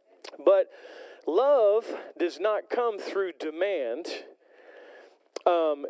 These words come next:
the, the unlocking of that floodgate, okay? It actually, the unlocking of that floodgate happens through understanding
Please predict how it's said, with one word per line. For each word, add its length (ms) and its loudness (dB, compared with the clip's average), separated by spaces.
the, 200 2
the 160 -4
unlocking 720 2
of 140 2
that 200 2
floodgate, 880 0
okay? 340 2
It 180 4
actually, 680 2
the 120 0
unlocking 580 2
of 120 2
that 200 2
floodgate 640 2
happens 800 -4
through 240 2
understanding 800 0